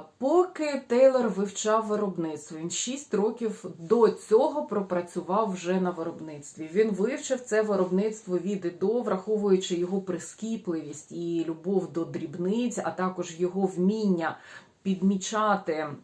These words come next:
м, всі нюанси і любов до, е, і обладнання,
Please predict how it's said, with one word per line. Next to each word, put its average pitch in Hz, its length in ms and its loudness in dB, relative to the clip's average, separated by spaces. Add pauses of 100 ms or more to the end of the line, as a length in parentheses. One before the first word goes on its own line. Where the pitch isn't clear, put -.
м, 170 280 -2
всі 214 260 -4
нюанси 185 640 2
і 170 640 -4
любов 202 500 0 (160)
до, 185 360 2 (240)
е, 160 240 -8
і 196 120 0
обладнання, 175 760 2